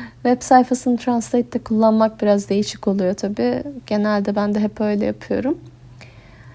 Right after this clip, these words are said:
Diyelim ki ev arıyorsunuz mesela. Evi de buradan seçebiliyorsunuz. Yine bir Translate'e basalım. Satılık, onun dışında, em, rental,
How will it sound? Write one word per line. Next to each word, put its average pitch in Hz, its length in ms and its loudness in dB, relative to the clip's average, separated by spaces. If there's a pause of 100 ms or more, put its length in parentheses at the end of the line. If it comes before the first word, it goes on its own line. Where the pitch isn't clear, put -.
(500)
Diyelim 294 400 4
ki 320 400 0
ev 262 160 10
arıyorsunuz 196 680 0
mesela. 214 640 -2
Evi 285 300 2
de 262 160 6
buradan 202 340 2
seçebiliyorsunuz. 202 1300 -4 (1300)
Yine 247 280 0
bir 220 40 -4
Translate'e 214 800 -4
basalım. 269 640 0 (1040)
Satılık, 262 920 2
onun 240 320 0
dışında, 233 1000 0
em, 220 680 0 (260)
rental, 240 600 0